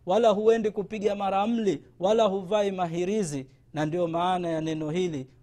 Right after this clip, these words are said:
watu wanalisema kila siku, lakini utakuta watu hawalielewi uzito wake na maana yake. Neno hili la la ilaha illa Allah wahdahu la sharika lahu, lahul mulku wa lahul hamdu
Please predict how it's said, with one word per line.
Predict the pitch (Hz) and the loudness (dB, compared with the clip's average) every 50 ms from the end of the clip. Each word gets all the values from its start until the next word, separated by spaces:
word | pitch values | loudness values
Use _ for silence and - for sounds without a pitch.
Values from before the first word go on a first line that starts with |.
| _ | _
watu | 160 175 196 190 196 185 | 0 0 0 0 0 -2
wanalisema | 180 175 175 165 160 160 151 - - 214 208 196 185 170 | -2 -2 -2 -2 -4 -4 -4 -2 0 0 0 0 0 -2
kila | - 196 190 185 170 | -4 -2 -2 -2 -2
siku, | 165 - 214 226 214 - 175 165 160 - - - - - | -2 -2 -6 -6 -6 -4 -6 -8 -8 -10 -18 -18 -4 -2
lakini | 165 170 170 226 208 196 | -2 0 0 -2 -4 -4
utakuta | 185 - 196 185 - 202 - 190 180 185 | -4 -4 -6 -6 -6 -8 -4 -2 0 4
watu | 208 226 233 233 196 175 | 4 4 4 2 0 0
hawalielewi | 185 185 185 185 180 185 185 180 190 220 240 233 220 196 | 2 2 2 2 0 0 -2 -4 2 4 4 4 4 2
uzito | 180 170 151 165 165 127 170 175 | -2 -4 -6 -8 -10 -6 -4 0
wake | 185 185 185 180 175 156 | 0 0 0 0 -4 -8
na | 156 147 | -8 -8
maana | 143 139 131 131 127 127 127 131 | -6 -6 -8 -8 -8 -8 -6 -2
yake. | 135 127 120 - - - - _ _ _ _ _ - _ _ _ - | -2 -2 -2 -4 -8 -20 -20 _ _ _ _ _ -20 _ _ _ -6
Neno | 175 226 240 226 214 208 | -2 -2 -2 -2 -2 -2
hili | 196 208 220 220 208 202 | -2 -2 -2 0 -2 -2
la | 190 180 170 | -2 -2 -2
la | 170 185 190 190 185 | -2 -2 0 0 -2
ilaha | 180 175 180 175 170 170 160 | -2 -2 -4 -2 -2 -2 -4
illa | 170 165 165 160 | -4 -4 -4 -4
Allah | 156 160 170 170 160 | -4 -2 -2 0 0
wahdahu | 160 151 - 151 160 165 156 156 | -2 -4 -6 -8 -6 -6 -4 -4
la | 156 151 143 | -4 -6 -8
sharika | 135 - 143 147 175 175 175 175 151 | -8 -10 -8 -8 -8 -8 -6 -6 -4
lahu, | 160 160 147 143 139 - - - - - - | -2 0 -2 -2 -4 -8 -14 -20 -20 -8 0
lahul | 160 165 151 165 214 226 202 180 | 0 0 4 4 4 4 4 2
mulku | 180 196 233 226 196 - - 190 | -2 -2 -2 -2 -2 -4 -4 -2
wa | 185 | -2
lahul | 180 180 170 175 165 156 | 0 0 -2 -2 -4 -6
hamdu | - - 196 202 196 180 160 160 160 160 | -6 -6 -6 -4 -4 -4 -4 -6 -6 -6